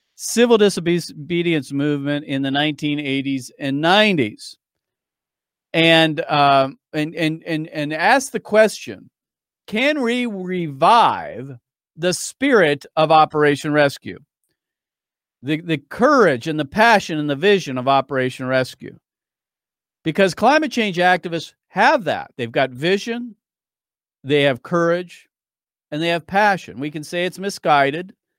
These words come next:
but they have it. And we have a lot to learn from them. And the truth is, there was a time many decades ago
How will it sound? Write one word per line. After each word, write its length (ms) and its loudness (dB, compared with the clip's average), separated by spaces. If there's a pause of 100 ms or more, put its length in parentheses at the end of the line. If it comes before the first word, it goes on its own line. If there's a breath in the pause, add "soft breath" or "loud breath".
(160)
but 260 0
they 200 2
have 280 4
it. 160 -10 (800)
And 200 -2
we 100 2
have 100 4
a 60 2
lot 220 4
to 80 -6
learn 240 -2
from 180 -6
them. 260 -2
And 200 -4
the 80 -4
truth 400 -6
is, 360 -2 (400)
there 140 0
was 240 4
a 80 0
time 680 0 (580)
many 480 -2
decades 520 0
ago 520 -2